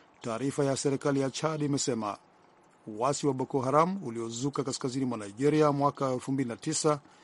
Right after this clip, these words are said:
umeua zaidi ya watu laki tatu na elfu hamsini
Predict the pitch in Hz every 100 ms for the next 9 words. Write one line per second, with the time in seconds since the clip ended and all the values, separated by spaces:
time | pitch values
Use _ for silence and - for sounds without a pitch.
0 | - - - 123 131 151 160 139 151 147
1 | 147 151 - 147 143 135 143 151 151 147
2 | 139 131 139 127 117 175 156 156